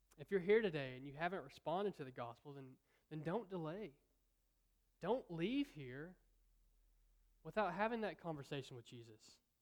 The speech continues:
or with someone else, with me, with Josh, Steve, and Drew, anybody. And for the Christians, our job is to pray. If God desires salvation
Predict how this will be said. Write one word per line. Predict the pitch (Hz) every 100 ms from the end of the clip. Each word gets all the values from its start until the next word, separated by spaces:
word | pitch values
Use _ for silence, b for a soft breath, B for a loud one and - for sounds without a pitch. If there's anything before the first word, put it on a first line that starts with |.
| _ 143
or |
with | 131
someone | - 170 165
else, | 135 117 -
with | 139
me, | 139 156 160 123
with | 117 -
Josh, | 156 139 113
Steve, | - 151 170
and | 127
Drew, | 127 156 139
anybody. | 233 160 113 - _ b b b b b b _ _ _ _ _ _ _ _ _ _ _ _ _ _ _ _ _ _ _ _ _ _ _ _ _ _ _ _ _ _ _ _
And | 151 147
for | 170
the | 143
Christians, | - 208 233 - 127 117 - - _ _ _ _ _ _ -
our | 165
job | 165 170 160 143
is |
to | - -
pray. | 143 120 98 _ _ _ _ _ _ _ _ _ _ _ _ _ _ _ _ _ _ _ _ _ _ _ _ _ _ _ _ _ _ _ _
If | 139 143
God | 165 214
desires | 202 175 175 175 165 -
salvation | 170 165 151 165 165 143